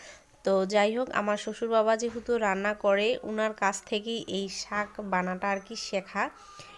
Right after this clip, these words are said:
এটাকে কিন্তু আমি ঢেকে ঢেকে বানাবো না, আহ, ঢাকলে নাকি সবুজের যে কালারটা, ওটা আর কি চলে যায়, সেজন্য আর ঢেকে ঢেকে বানাইনি। আর এদিকে হচ্ছে তোমার এই যে, আহ, ডাঁটা নিয়ে এসেছি, ডাঁটা আলু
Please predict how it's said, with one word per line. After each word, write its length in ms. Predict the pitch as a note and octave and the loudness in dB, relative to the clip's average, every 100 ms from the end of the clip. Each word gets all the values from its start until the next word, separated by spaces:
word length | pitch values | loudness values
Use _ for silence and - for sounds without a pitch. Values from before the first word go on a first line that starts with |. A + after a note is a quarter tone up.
| - | -8
এটাকে 300 | - A#3 B3+ | 0 0 0
কিন্তু 300 | B3 A#3+ A#3 | -2 -4 -2
আমি 200 | A#3+ B3 | 0 0
ঢেকে 380 | - G3 F#3 A3 | 0 -4 -2 -2
ঢেকে 280 | A3 G#3+ G#3+ | -2 -2 0
বানাবো 460 | G3+ F#3+ F#3+ F#3+ | 0 0 0 0
না, 160 | F#3+ G3 | -2 -2
আহ, 840 | D4 - - - - - F#3+ G3 F#3 | -6 -14 -20 -20 -10 0 2 2 0
ঢাকলে 440 | - F#3+ F#3 A3 | -6 -6 -4 -2
নাকি 300 | A3 A3 B3 | -2 -2 -6
সবুজের 600 | A#3 - G#3 G#3+ A3+ A#3 | -8 -4 -4 -4 0 0
যে 180 | A3 A#3 A#3 | 0 -4 -4
কালারটা, 460 | - F3 F#3+ F#3+ - | 0 2 2 0 -4
ওটা 540 | - F#3+ G3 G3+ A#3 | -2 -2 -2 0 2
আর 100 | G#3+ | 2
কি 120 | G#3+ A#3+ | -2 -2
চলে 320 | - G#3 G3+ | 0 2 4
যায়, 240 | G3 A3 C#4 | 2 2 -2
সেজন্য 440 | - G3 G#3 G#3 | -6 -6 -4 -2
আর 120 | G3+ G3 | -4 -4
ঢেকে 220 | G3 F#3+ | -4 -2
ঢেকে 240 | F#3+ F#3+ G3+ | -2 -4 -2
বানাইনি। 640 | F#3+ F3 F3+ F#3+ G#3 E4+ - - - - | 0 2 0 0 -2 -4 -6 -14 -18 -6
আর 280 | F#3+ F3+ F#3 | 0 2 2
এদিকে 440 | G3+ G3+ G#3+ B3 A#3 | 0 -2 -2 -2 0
হচ্ছে 440 | A3+ G#3 - A3+ | -2 -2 -4 -4
তোমার 400 | A3 G3 G3 G3 | -2 -2 0 0
এই 100 | G3 | -2
যে, 260 | G3+ G#3 G#3 | -2 -4 -4
আহ, 540 | - - - F#3+ G3 | -10 -20 -4 -2 2
ডাঁটা 380 | F#3 F#3 A3 A3 | 2 2 0 -2
নিয়ে 240 | A3 A3 | -2 -2
এসেছি, 360 | G#3+ A3+ - A3 | -4 -8 -8 -6
ডাঁটা 680 | G3 F3+ - G#3 G#3 - - | -2 -2 -2 -4 -2 -2 -4
আলু 580 | F3 F3 F#3+ F#3+ G3+ | -2 0 -2 -4 -6